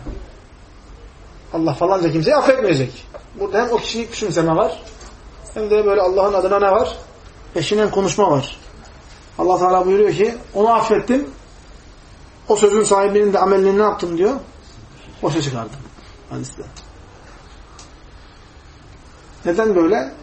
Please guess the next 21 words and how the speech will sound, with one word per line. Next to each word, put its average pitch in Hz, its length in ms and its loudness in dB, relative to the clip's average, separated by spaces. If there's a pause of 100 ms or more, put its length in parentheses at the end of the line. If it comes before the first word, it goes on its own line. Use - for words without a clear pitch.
İnsan 208 340 -4
çünkü 190 240 -6
ne 208 40 -2
yapmayacak? 202 420 -4 (880)
Kibirlenmeyecek. 170 840 -2
Başkasını 165 520 -6 (2250)
küçük - 280 -16
görüp 190 240 2
kendini 170 400 -2 (360)
büyük 185 320 0 (640)
görmeyecek. 139 420 2 (2000)
Diğer 208 180 4
hadis, 170 480 -2 (840)
bu 170 100 0
hadis 165 240 -4
de 156 200 0
Tirmizi'nin 156 580 -2
rivayet 135 220 -2
etmiş 127 200 -14
olduğu 123 260 -6
hadis. 139 380 -8